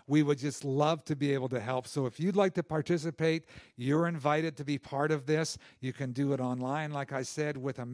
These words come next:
there's a memo spot on PayPal. There's a memo spot on the e-transfers. We have, uh, on,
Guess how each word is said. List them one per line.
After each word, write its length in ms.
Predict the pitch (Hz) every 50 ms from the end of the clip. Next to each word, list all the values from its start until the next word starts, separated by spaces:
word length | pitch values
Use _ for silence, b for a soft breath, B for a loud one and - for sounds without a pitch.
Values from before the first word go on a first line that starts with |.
| 139 - -
there's 220 | 139 135 127 131
a 60 | 139
memo 360 | 135 139 156 165 170 165 165
spot 560 | 143 - - - - - 156 156 156 156 143 - B B B B B B
on 160 | 123 120 117
PayPal. 640 | - 165 170 170 165 - 175 165 165 160 160 165 147
There's 160 | 135 123 110
a 40 | 123
memo 340 | 123 135 151 160 156 147 147
spot 480 | - - - - 151 151 151 147 - B B B B B B
on 220 | 131 135 135 131
the 80 | 123 120
e-transfers. 920 | 131 160 175 - - - 170 160 160 160 - - 160 165 160 165 156 - - B B B B B B B
We 140 | 147 151 135
have, 320 | 143 143 131 117 113 123 _ -
uh, 160 | 127 120 117
on, 300 | 110 143 151 151 147